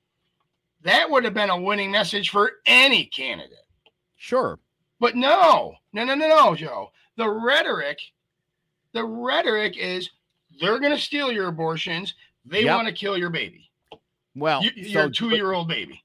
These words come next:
Speaker 2: Absolutely. <laughs> Absolutely. Right? Thirty days after birth, they're gonna, they're gonna abort the baby. Like, "Oh, yeah? With what?" <laughs> That's a
Speaker 1: Uh,
Speaker 2: murder. That's
Speaker 1: right?
Speaker 2: gonna be a murder every time. You know, we talked a lot about, um,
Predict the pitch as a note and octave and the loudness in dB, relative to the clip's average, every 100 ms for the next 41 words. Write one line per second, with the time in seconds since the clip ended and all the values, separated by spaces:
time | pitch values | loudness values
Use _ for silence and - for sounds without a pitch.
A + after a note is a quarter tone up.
0 | - A3 C4 - C4 C4+ C#4+ A#3 G3 D3+ | -4 -2 -2 -2 -4 -4 -6 -6 -8 -8
1 | - - D#3+ A3 G#3 B3+ A#3 G#3+ F3+ G#3+ | -14 -10 -6 -6 -6 -8 -8 0 2 4
2 | A#3+ - A3 A#3 A3 G#3 G3+ D#3 F#3 - | 2 2 2 2 -2 -2 -2 0 -2 0
3 | E3+ A#2+ D#3+ E3+ B2+ D3+ B2 B2+ A2+ G#2+ | -4 2 2 2 2 -2 0 -2 -2 -2
4 | C3 C#3 C#3+ C3+ A2 A#2+ D3+ - B2 G#2 | -4 -2 0 0 0 0 -2 -2 -4 2
5 | C#3 D3 G2 D#2+ - F#2 _ C#3 C#3 C3 | 4 4 0 -12 -18 -20 _ -8 -6 -6
6 | - D#3 D#3 D3 E3 F#3+ C#3+ C3 B2 C#3 | -4 -2 -2 0 0 -2 -4 -6 -6 -4
7 | G#2 D#2 - B2+ - D#3 - B2+ B2+ A#2 | -2 -4 -10 -16 -12 -12 -10 -12 -10 -12
8 | - A#2 F#2 - _ _ - D#3+ D#3 F#3+ | -14 -16 -16 -18 _ _ -8 -6 -4 -2
9 | F#3+ C3 E2+ C#2 _ _ _ - C#3+ F3+ | 2 0 -2 -14 _ _ _ -6 -2 0
10 | G#3+ D#3 D#3 D3 C#3+ C#3+ C#3 C3 D#3 G#2 | 0 -2 -4 -2 0 0 -2 -2 -4 -4
11 | _ _ _ - F#3+ F3 G3+ F#3+ G3+ F#3 | _ _ _ -4 0 2 0 0 0 0
12 | E3+ D#3+ D#3+ B2+ C3+ C3 B2+ - - A#2+ | 0 2 2 2 0 0 -2 -8 -6 -4
13 | A2+ G#2+ G2+ F2+ | -2 -4 -8 -14